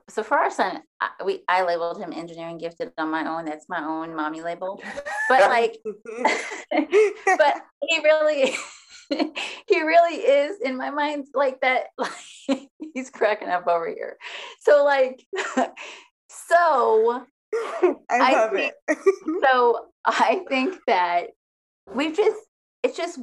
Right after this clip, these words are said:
Speaker 1: what he's been, like, he was a hundred percent into Legos and, like, how that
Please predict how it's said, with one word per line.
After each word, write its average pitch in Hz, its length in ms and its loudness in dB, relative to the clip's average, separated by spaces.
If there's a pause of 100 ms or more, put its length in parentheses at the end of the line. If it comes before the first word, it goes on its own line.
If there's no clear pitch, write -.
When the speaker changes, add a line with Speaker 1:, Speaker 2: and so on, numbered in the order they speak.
(120)
Speaker 1:
what 226 200 4
he's 247 220 -8
been, 196 220 -6
like, 214 160 -2
he 269 200 -4
was 240 340 -8 (360)
a 214 60 -6
hundred 320 480 -2
percent 285 320 -2
into 262 160 0
Legos 220 640 2
and, 190 100 -4
like, 180 160 0
how 214 240 2
that 214 220 0